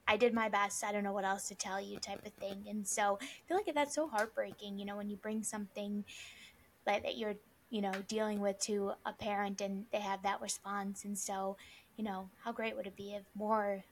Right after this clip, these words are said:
parent, adult children, parents could, you know, be in the therapy room, and we did destigmatized it for that generation, 'cause I know it was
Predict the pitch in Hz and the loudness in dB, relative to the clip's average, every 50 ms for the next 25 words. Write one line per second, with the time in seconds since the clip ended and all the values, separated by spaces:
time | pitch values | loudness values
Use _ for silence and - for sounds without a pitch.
0 | - _ _ 262 - - - 233 208 202 202 196 - - - - 233 208 226 202 | -20 _ _ -14 -8 -2 0 2 2 2 0 -2 -4 -2 4 4 6 6 6 4
1 | 208 208 - 208 202 196 214 208 202 208 196 - 208 196 196 196 196 - - 208 | 4 0 -2 -4 -4 -4 -4 -6 -6 -6 -4 -4 -2 -2 -2 -4 -6 -8 -8 -10
2 | 185 _ _ - _ 226 208 196 190 185 214 208 202 202 202 202 - 202 196 196 | -10 _ _ -10 _ -2 -2 -2 -2 -2 -2 0 0 0 -2 -2 -2 0 0 0
3 | 196 196 202 202 190 196 196 196 196 196 202 208 208 208 208 214 196 - - 226 | -2 -2 -6 -6 -4 -2 -2 -2 -2 -2 -2 -2 -2 -2 -4 -6 -4 6 6 6
4 | 214 220 - _ - 226 214 - - 220 208 208 202 202 - 202 190 190 190 - | 6 6 -2 _ -2 0 0 0 -2 -2 0 -2 -2 -2 0 -2 -2 -2 -2 -6
5 | 196 - - 196 190 196 190 190 - 190 185 185 180 190 196 196 190 - 190 190 | -8 -2 -2 -2 0 0 -6 -4 -6 -6 -6 -6 -6 -6 -2 -2 -2 -2 -2 -6
6 | - - 190 190 185 185 185 185 180 - - - 196 190 - - | -12 -10 -8 -8 -6 0 0 2 2 0 -2 -4 -6 -4 -4 -6